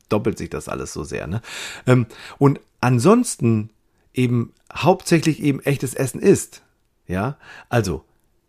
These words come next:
Gemüse, Obst und eben auch Granola gibt's auch einen Podcast zu. Und dann mal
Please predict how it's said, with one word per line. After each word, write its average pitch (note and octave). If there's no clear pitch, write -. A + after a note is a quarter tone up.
Gemüse, B2
Obst -
und C3+
eben G2
auch G2
Granola G2
gibt's F#2
auch C#4+
einen G#3+
Podcast F#2+
zu. F#2+
Und A#2+
dann E3
mal D#2